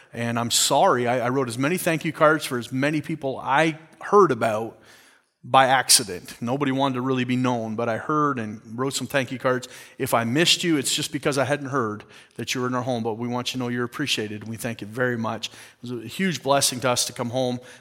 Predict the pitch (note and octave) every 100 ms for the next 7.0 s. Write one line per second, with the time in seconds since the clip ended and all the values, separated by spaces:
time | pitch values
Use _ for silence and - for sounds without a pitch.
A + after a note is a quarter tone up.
0 | - A2+ A2+ - B2 A#2+ A2 A#2+ - A#2
1 | A#2 A#2 A2 A2 A#2+ G#2 F#2 E2+ A2 G#2+
2 | A2+ G#2+ G#2 G2+ G2 G#2 G#2+ A2 A2+ G#2+
3 | G#2 A#2+ A2 G2 G#2+ F#2+ A2+ - - G2+
4 | A2 - A2 G#2 - - - - - _
5 | D3+ D#3 C#3+ C#3 D3+ D3+ A#2+ G#2 A#2+ -
6 | - E3+ F#3+ B2 F#3 D3+ A#2+ C3 E3+